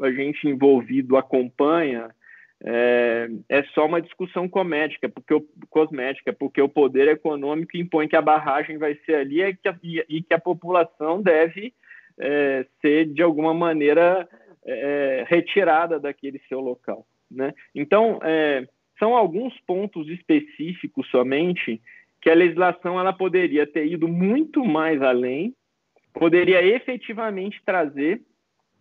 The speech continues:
um retorno para a sociedade que fosse minimamente razoável depois de duas tragédias com magnitudes tão catastróficas. Mas,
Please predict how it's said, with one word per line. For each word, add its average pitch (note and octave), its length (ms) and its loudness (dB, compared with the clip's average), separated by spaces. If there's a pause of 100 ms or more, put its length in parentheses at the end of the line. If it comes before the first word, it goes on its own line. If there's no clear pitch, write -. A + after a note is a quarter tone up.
um C#3+ 140 -8
retorno F#3 680 2
para D#3+ 140 -2
a D#3+ 60 -10
sociedade D3+ 840 0 (460)
que G#3+ 120 -2
fosse A3 720 -2 (140)
minimamente A#3 840 0
razoável F#3 920 0 (220)
depois F3 460 -2
de F3+ 80 -14
duas E3+ 340 0
tragédias D#3 680 0
com D#3+ 140 -8
magnitudes E3+ 720 -2 (100)
tão G3+ 180 2
catastróficas. - 920 -4 (440)
Mas, F#3 280 2